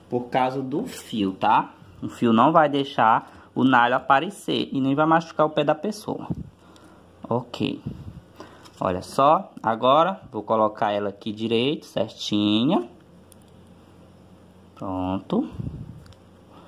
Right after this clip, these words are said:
Ou você pode começar pelo rabo também, tá, gente? Agora, gente, o meu fio vai ter que vir lá de baixo, ó. E ele vai sair nessa direção aqui, ó.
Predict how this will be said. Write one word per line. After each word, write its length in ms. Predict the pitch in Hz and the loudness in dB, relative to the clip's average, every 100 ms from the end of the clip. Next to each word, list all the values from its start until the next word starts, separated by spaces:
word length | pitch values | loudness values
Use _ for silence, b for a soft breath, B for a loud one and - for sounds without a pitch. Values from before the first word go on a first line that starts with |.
| B B | B B
Ou 100 | - | -2
você 260 | 120 127 147 | 0 2 0
pode 320 | - 131 131 | 0 0 0
começar 480 | - 143 135 139 127 | -4 -2 -2 0 -2
pelo 240 | 139 139 | -2 -6
rabo 320 | 147 139 127 - | -2 0 0 -2
também, 380 | 196 180 113 | -4 -4 -6
tá, 260 | - 98 135 | -4 -2 -2
gente? 400 | 147 104 - - - _ B B B B | -4 -10 -12 -20 -20 _ B B B B
Agora, 500 | 120 131 180 151 113 | -6 -2 0 0 0
gente, 300 | 104 98 143 | -6 -8 -2
o 20 | |
meu 160 | 120 110 | 0 -2
fio 400 | - 165 143 104 | -2 0 0 0
vai 220 | 123 123 | -2 -2
ter 160 | 135 | -4
que 160 | - 127 | -10 -10
vir 180 | 110 117 | -6 2
lá 220 | 131 170 | 4 4
de 140 | 139 | 2
baixo, 500 | 113 139 143 104 - | 2 6 6 2 -4
ó. 120 | 90 - B B - | -8 -8 B B -4
E 140 | 123 | 0
ele 140 | 135 | 0
vai 180 | 135 131 | 2 0
sair 420 | 127 127 123 127 - | 2 0 0 -4 -4
nessa 480 | 120 139 185 196 185 | -2 0 0 -2 -6
direção 560 | 190 190 190 170 165 | -2 -4 -2 0 2
aqui, 280 | 175 - 117 | 0 0 0
ó. 140 | 92 | 0